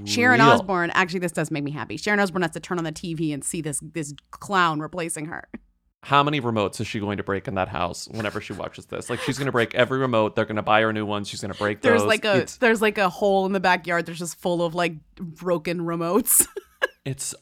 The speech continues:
Speaker 2: awful. I mean, but, like, she is so terrible. This is great. But, like, what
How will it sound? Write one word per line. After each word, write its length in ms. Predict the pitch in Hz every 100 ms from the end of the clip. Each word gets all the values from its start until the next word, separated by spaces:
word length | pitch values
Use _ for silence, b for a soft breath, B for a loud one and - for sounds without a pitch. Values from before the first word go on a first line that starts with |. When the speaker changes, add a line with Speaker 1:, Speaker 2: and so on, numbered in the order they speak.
| _
Speaker 2:
awful. 640 | 123 123 135 123 - -
I 60 | 107
mean, 160 | 131 143
but, 140 | 139
like, 220 | 147 139 -
she 300 | - 185 156
is 180 | 165
so 380 | - - - 135
terrible. 400 | 123 143 127 107
This 160 | 110 -
is 100 | 101
great. 300 | 127 131 -
But, 160 | -
like, 240 | 123 107 - b b
what 120 | 135